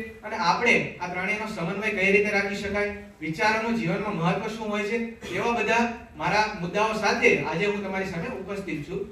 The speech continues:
વિચારા સદા સુખદેવ ભવંતુ, વાણી સદા મધુરા પ્રવર્તન્તુ, વર્તન યત્ર ધર્મ સ્થાયતે તદેવ સુખ સમગ્ર જાયતે. જેના વિચારો શુદ્ધ હોય,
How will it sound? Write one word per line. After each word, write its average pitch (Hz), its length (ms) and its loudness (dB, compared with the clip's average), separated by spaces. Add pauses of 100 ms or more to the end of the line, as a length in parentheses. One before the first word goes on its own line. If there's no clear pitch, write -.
(320)
વિચારા 262 500 8
સદા 233 340 4
સુખદેવ 233 560 8
ભવંતુ, 196 800 2
વાણી 196 360 0
સદા 226 320 0
મધુરા 233 380 8
પ્રવર્તન્તુ, 185 680 2 (720)
વર્તન 220 420 4
યત્ર 226 320 4
ધર્મ 208 400 4
સ્થાયતે 240 600 4 (180)
તદેવ 208 340 4
સુખ - 500 0
સમગ્ર 196 320 0
જાયતે. 147 540 4 (240)
જેના 185 160 6
વિચારો 277 500 8
શુદ્ધ 277 200 6
હોય, 247 400 12